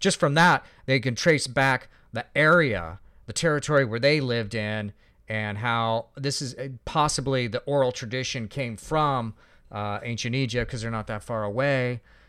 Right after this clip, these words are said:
And, and, and, and possibly that knowledge had,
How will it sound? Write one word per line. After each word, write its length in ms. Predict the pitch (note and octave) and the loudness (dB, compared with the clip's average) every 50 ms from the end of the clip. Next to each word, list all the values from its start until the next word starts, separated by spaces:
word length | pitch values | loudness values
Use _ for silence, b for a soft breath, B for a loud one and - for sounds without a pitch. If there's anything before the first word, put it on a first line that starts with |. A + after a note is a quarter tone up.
| b b - | b b -10
And, 580 | A2 A2 G#2+ G#2+ G#2 G#2 G#2 G#2 G#2 G#2 G#2+ - - - | -8 -6 -4 -4 -4 -4 -6 -6 -6 -8 -10 -12 -14 -16
and, 300 | A2 G#2+ G2+ G2 G2 - | -14 -12 -12 -12 -14 -14
and, 260 | G2+ G2 F#2+ F#2+ G2+ - | -14 -14 -14 -14 -16 -16
and 180 | - F#2+ F#2 - | -18 -18 -18 -10
possibly 680 | - - C3 A#2 - - G#2+ A2 G#2+ A2 G#2+ G#2 b b b b b b - | -6 -4 -4 -4 -4 -6 -6 -6 -6 -4 -6 -6 b b b b b b -10
that 280 | - G#2+ A2+ - - - | -8 -6 -6 -8 -8 -8
knowledge 960 | C#3 B2 B2+ B2+ B2+ B2 A#2+ A#2 A#2 A2+ A2 G2+ F#2+ - - - - - - - | -6 -4 -2 0 2 2 2 4 2 2 0 0 -2 -6 -6 -6 -8 -12 -14 -10
had, 260 | G2+ G#2+ A2 G2+ G#2 | -8 -8 -8 -8 -10